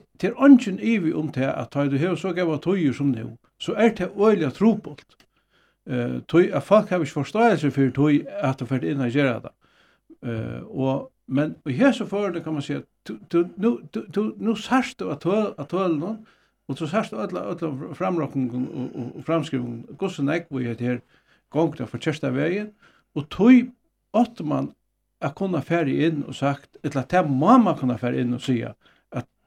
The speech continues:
vi, vi skulle brøyte det her så, så, som mye nek. Vi har vært inne i det her ofte før, om hvordan nek, eh, norsk arbeidsløs er kommet, hva det har kostet, og hva det har man lukket som finnes for det, og hva det er sånn. Altså, alle disse tingene som Tobias var inne i,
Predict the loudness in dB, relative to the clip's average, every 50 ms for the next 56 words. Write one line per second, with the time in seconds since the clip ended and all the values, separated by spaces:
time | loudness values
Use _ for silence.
0 | _ _ _ _ _ 0 0 0 0 -2 -4 -4 -2 2 4 6 8 8 6 4
1 | 0 0 2 2 4 4 2 0 -2 0 0 -2 -2 -2 -6 -12 _ _ _ _
2 | _ _ _ _ _ _ _ _ -8 -2 0 2 2 2 2 -2 -6 -6 -8 -12
3 | -10 -4 -2 0 0 0 -2 -2 -4 -2 -2 -2 -4 -6 -8 -6 -2 0 2 2
4 | 2 2 2 0 0 -2 0 0 -2 -2 0 0 2 2 2 2 0 -2 -2 -2
5 | -2 -4 -4 -6 -8 -8 -4 -2 0 0 -2 -2 -6 -16 -20 -20 -20 -20 -20 _
6 | _ _ -20 -10 -4 -2 0 0 0 -2 -2 -2 -2 -2 -2 -2 0 0 2 0
7 | 0 -2 -4 -8 -20 -20 -20 -20 -20 -14 -10 -6 -6 -4 -6 -6 -8 -14 -18 -18
8 | -16 -14 -8 -2 0 0 0 0 -2 -2 2 2 2 2 0 -4 -4 -6 -8 -8
9 | -6 -2 0 2 2 0 0 -4 -8 -12 -14 _ -2 -2 -2 0 0 -2 -2 -2
10 | -2 -4 -4 -6 -6 -6 -6 -12 -12 -14 -14 -14 _ _ -20 _ -20 -20 _ _
11 | _ -8 -6 0 2 2 2 2 2 0 0 0 0 0 0 -2 -2 -2 0 0
12 | 0 0 0 2 2 2 2 0 -2 -4 -4 -4 -4 -4 -4 -4 -4 -6 -6 -8
13 | -8 -10 -14 _ _ _ -10 -8 -8 -8 -2 2 4 4 4 2 -2 -2 -2 -2
14 | -2 -2 -2 -2 -4 -2 0 0 0 0 0 -2 -2 -2 -2 -4 -4 -2 -2 -2
15 | -2 -4